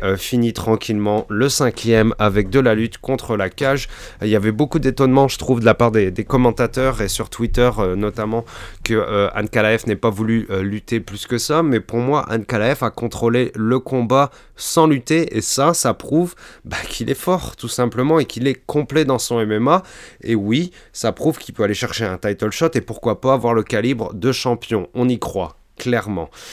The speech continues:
Euh, Thiago Santos, lui, ben, il garde toujours son statut de tough guy, hein, qu'il est genre, euh, qu'il abandonne pas, qu'il lâche rien, qu'il a du gros counter.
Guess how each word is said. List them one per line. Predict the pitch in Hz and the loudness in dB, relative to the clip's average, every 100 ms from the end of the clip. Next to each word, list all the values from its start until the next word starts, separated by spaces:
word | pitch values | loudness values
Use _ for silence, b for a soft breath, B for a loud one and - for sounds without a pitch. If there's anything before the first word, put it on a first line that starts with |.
| B - | B -4
Euh, | 104 104 101 | 0 2 0
Thiago | - 131 135 | 0 0 0
Santos, | 123 127 123 135 - 113 | 0 -2 0 -2 -4 -4
lui, | 123 127 104 | -2 -2 -2
ben, | 110 107 101 - | -2 0 -2 -4
il | 120 117 104 | -4 -4 0
garde | 113 - | -2 0
toujours | 131 120 117 | -2 -2 -2
son | 120 | -4
statut | 107 123 110 - 113 | -4 -2 -4 -4 -4
de | 101 | -2
tough | - 104 90 | 0 -2 2
guy, | 120 123 113 | 2 4 2
hein, | 110 117 104 101 | 2 0 0 -2
qu'il | - 104 | -4 -2
est | 101 | -2
genre, | 92 92 87 95 | -2 -4 -4 -6
euh, | |
qu'il | 90 101 | -6 -6
abandonne | 87 98 101 107 | -4 -2 -2 0
pas, | 135 | -2
qu'il | - | -2
lâche | 107 - | -4 -2
rien, | 127 117 | -2 -2
qu'il | 107 | -2
a | 95 | -4
du | 98 | -4
gros | 104 117 | -2 -2
counter. | 120 110 101 135 | 0 -2 0 0